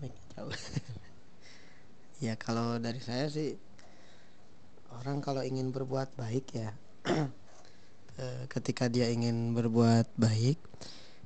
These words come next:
ya memang harus sabar ya kuncinya. Apalagi misalnya dia udah mencoba mengubah sikap menjadi baik, tapi dia gagal terus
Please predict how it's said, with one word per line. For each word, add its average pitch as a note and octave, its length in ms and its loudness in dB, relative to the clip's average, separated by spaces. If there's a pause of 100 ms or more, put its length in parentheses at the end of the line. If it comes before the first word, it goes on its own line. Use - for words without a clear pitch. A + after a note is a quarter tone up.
(340)
ya A2+ 400 2
memang C3+ 240 6
harus C3 240 2
sabar C3 320 6
ya B2 400 2
kuncinya. B2+ 480 0 (1040)
Apalagi B2+ 480 2
misalnya C3+ 320 8
dia D#3 240 6
udah C#3 240 4 (640)
mencoba C3 400 8
mengubah C3+ 400 8
sikap C3 400 2 (160)
menjadi B2 320 6
baik, A#2 320 6
tapi - 320 6
dia C#3 320 8 (720)
gagal A#2+ 320 4
terus C#3+ 300 10